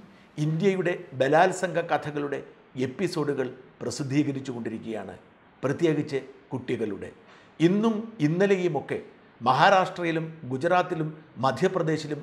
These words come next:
ഹരിയാനയിലുമൊക്കെ നടന്ന മഹാദുരന്തങ്ങൾ വിദേശ മാധ്യമങ്ങൾ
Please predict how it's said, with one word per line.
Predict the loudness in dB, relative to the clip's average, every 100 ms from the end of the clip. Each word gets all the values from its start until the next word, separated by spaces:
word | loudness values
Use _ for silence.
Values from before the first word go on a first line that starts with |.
| -12 -4
ഹരിയാനയിലുമൊക്കെ | 0 6 6 6 0 -2 -2 -4 -4
നടന്ന | -2 -4 -6 -10 -20 -14 2
മഹാദുരന്തങ്ങൾ | 2 6 4 4 2 2 2 0 -2 -2 -10 -14 0
വിദേശ | 2 2 0
മാധ്യമങ്ങൾ | -2 -2 -4 -4